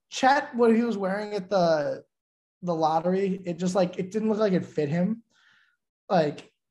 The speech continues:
so I'm a little worried about Chet. The same goes for Mark Williams. Like, it's,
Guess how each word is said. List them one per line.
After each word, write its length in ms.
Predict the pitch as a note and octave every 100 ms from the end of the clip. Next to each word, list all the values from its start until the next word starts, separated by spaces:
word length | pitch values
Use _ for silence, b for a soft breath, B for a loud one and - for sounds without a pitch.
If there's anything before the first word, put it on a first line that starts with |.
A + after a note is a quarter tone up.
| -
so 100 | F#3
I'm 140 | G3+
a 40 | G#3
little 300 | G#3+ C4 B3
worried 540 | A3 G#3+ G#3 G3 F#3+ - _ _
about 260 | F3+ E3+ D#3+
Chet. 480 | - F3 D#3 D#3 - _ _ -
The 60 |
same 280 | F3 A#3+ B3
goes 220 | A#3 A#3
for 160 | - G3
Mark 320 | F3+ F3+ F3+
Williams. 440 | F3 D#3+ F#3+ G#3+ F3+
Like, 220 | D3+ D3
it's, 220 | F#3 -